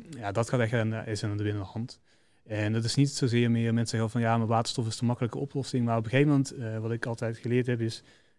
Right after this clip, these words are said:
eh, je moet een bepaald systeem opbouwen. En dat is niet alleen de auto zelf, maar alles wat er omheen gaat, infrastructuur, eh, gedrag van mensen, alles wat er omheen zit, zeg maar. Ja, dat kan eigenlijk één systeem echt aan de winnende hand zijn. En op dat moment, ja, waterstof loopt zo ver achter nu. Ik denk dat er misschien een paar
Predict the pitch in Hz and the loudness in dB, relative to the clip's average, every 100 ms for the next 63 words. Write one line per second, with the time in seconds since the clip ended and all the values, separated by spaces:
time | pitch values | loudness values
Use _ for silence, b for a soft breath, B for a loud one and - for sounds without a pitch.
0 | - 113 110 113 120 139 123 127 117 - | -10 -2 2 4 4 4 2 2 2 0
1 | 120 - 127 110 107 98 110 147 170 113 | -4 4 4 4 0 -2 -2 -2 -8 -16
2 | 110 113 107 131 127 113 113 113 117 120 | -12 -8 0 2 4 4 4 2 0 0
3 | 117 110 107 143 165 - 117 - 156 147 | 0 0 0 0 -2 -8 -4 0 0 0
4 | 131 117 120 123 120 117 147 135 - - | -2 0 2 2 0 -2 -2 -2 -4 -4
5 | 117 - 123 120 120 110 110 120 - 160 | -4 -2 0 0 -2 -4 -4 -6 -8 -2
6 | 143 - 143 - 127 123 123 139 143 143 | 0 2 2 2 0 0 -2 -4 -4 -2
7 | 131 127 123 139 135 131 127 131 127 - | -2 0 2 2 0 -2 -4 -2 -4 -4
8 | b b b b b - 110 120 151 139 | b b b b b -4 0 2 4 4
9 | 151 127 - 139 135 135 135 131 127 127 | 2 -2 2 2 2 0 0 2 4 4
10 | 120 120 117 120 123 117 107 123 - 98 | 2 2 2 4 4 4 4 2 0 -8
11 | 110 - b b b b 117 127 127 135 | -10 -12 b b b b 2 4 4 4
12 | 156 135 127 123 - 135 110 110 120 127 | 2 2 2 0 -4 -4 -4 0 0 0
13 | - 123 143 139 - - 180 190 151 151 | 0 0 4 4 4 4 8 8 6 2
14 | 160 - 165 180 113 113 110 117 - 110 | 0 2 2 2 0 -2 -2 -4 0 0
15 | 113 107 110 - | 0 -2 -4 -10